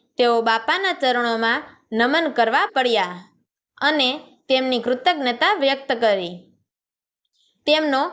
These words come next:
આભાર પણ માન્યો અને કહ્યું કે બાપા, આ કાર્ય તો માનવ હૃદયનું છે અને તમારા જેવા મહાન સંત જ આ પવિત્ર કાર્ય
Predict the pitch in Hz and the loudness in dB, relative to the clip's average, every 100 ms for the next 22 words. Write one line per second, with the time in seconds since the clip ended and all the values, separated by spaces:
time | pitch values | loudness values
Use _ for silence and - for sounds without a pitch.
0 | - - 240 233 254 233 359 440 294 269 | -10 0 0 2 0 0 -4 -2 0 0
1 | 254 220 185 185 - _ - 240 226 247 | 0 -6 -6 -10 -18 _ -4 -2 0 2
2 | 254 302 370 - 254 311 - _ 233 226 | 2 2 -2 0 -2 -2 -8 _ 0 0
3 | 233 294 403 - 262 311 311 254 247 240 | 2 -2 -2 -2 0 0 0 0 0 -2
4 | 233 302 302 - _ 226 233 262 311 254 | 0 -2 -2 -8 _ 0 0 2 0 0
5 | 247 220 220 269 453 466 262 208 180 180 | 0 0 -2 -2 -4 -2 0 0 -2 -12
6 | _ _ _ 214 226 220 240 285 415 403 | _ _ _ -2 -2 0 0 2 2 0
7 | 254 247 233 233 277 - _ 233 254 254 | 0 0 0 -2 -6 -18 _ -2 0 0
8 | 240 269 311 359 285 294 - _ 233 226 | -2 -2 -2 0 0 0 -4 _ -2 0
9 | 233 285 285 320 233 233 226 330 | 0 -2 -2 -2 0 0 0 -2